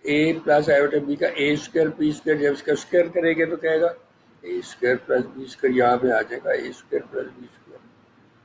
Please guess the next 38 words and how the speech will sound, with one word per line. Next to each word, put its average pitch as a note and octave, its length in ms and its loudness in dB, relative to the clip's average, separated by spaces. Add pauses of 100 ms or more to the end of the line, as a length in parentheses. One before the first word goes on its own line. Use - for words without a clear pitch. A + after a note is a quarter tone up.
(920)
Control B2 440 0
B, B2+ 180 -8 (1700)
और C#3 460 8 (240)
बीच C#3 240 0
पे D3 160 0
चूंकि D3 300 0
इसका C#3+ 220 0
conjugate F3+ 580 -2
है, G#3 180 0 (180)
minus A#2 340 2
लगा C#3 280 2
देते C3+ 300 -2
हैं। C3 120 -4 (580)
अब F#3+ 140 2
जब A3 160 4
इसके A3 240 0
दो G3 220 4
टुकड़े G#3+ 400 2
बनाएंगे, D#3+ 680 2
A G3 160 10
over G#3+ 320 8
A, G#3 160 4 (140)
ये D#3+ 160 0
आ D3+ 140 6
गया D3+ 340 0
A G3 80 6
over G#3 180 4
ए G#3+ 100 -2
स्क्वायर G3+ 340 -8
minus D#3+ 420 2
B, E3 360 -10
ये C#3 60 -4
देखो G#3+ 300 -8
ये G#3 60 -14
prove F3 360 -6
हो D3+ 100 -8
गया D#3+ 160 -8
बेटा। C#3+ 300 -14